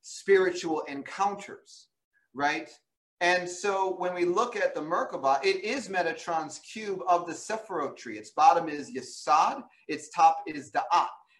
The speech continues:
And Metatron's cube cannot be separated from Kabbalistic spirituality. And this is what I need everybody to understand. Metatron's cube cannot be separated from Kabbalistic cosmology. It is Kabbalah, okay?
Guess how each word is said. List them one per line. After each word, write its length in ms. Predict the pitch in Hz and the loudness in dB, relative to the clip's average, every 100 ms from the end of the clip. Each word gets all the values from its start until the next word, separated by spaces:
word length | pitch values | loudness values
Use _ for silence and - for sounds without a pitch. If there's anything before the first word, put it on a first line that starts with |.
| 175 | -4
And 180 | 165 | -2
Metatron's 640 | 196 294 269 - 247 240 - | 0 0 -2 0 0 0 -2
cube 540 | - - 285 262 254 - | -12 -6 -4 -2 -6 -4
cannot 440 | 196 175 202 226 | -2 4 4 4
be 100 | 254 | -4
separated 760 | 226 262 262 233 202 190 202 | 0 2 2 0 0 2 2
from 160 | 202 165 | 0 -4
Kabbalistic 640 | - 170 180 190 185 196 | 4 4 6 0 -2 -8
spirituality. 640 | - - 196 214 220 202 - - | -6 0 0 2 2 2 0 -10
And 60 | 170 | -4
this 40 | |
is 60 | 180 | 2
what 140 | 196 | 4
I 40 | 190 | 4
need 100 | 196 | 2
everybody 320 | 196 196 196 | 2 2 2
to 120 | 202 | 4
understand. 440 | 202 196 214 226 - - - | 2 2 2 0 0 -10 -8
Metatron's 840 | 165 240 294 285 - 262 262 240 | 4 6 6 0 0 4 4 2
cube 480 | - - 269 262 240 | -8 -2 0 0 -2
cannot 460 | - 202 190 226 240 - | -4 0 4 4 4 -2
be 100 | 226 | -10
separated 600 | - 247 254 233 220 220 | -2 2 2 2 0 0
from 160 | 214 185 | -2 4
Kabbalistic 680 | 196 208 214 202 - - 208 - _ _ _ - | 6 6 4 0 -2 -4 -4 -4 _ _ _ 8
cosmology. 640 | 220 220 196 214 - - _ _ _ _ | 10 10 10 4 4 -4 _ _ _ _
It 160 | 240 247 | 6 8
is 140 | 262 | 8
Kabbalah, 600 | - 247 277 247 180 - - | 8 10 10 10 6 2 -6
okay? 300 | 165 208 208 | -2 -2 -4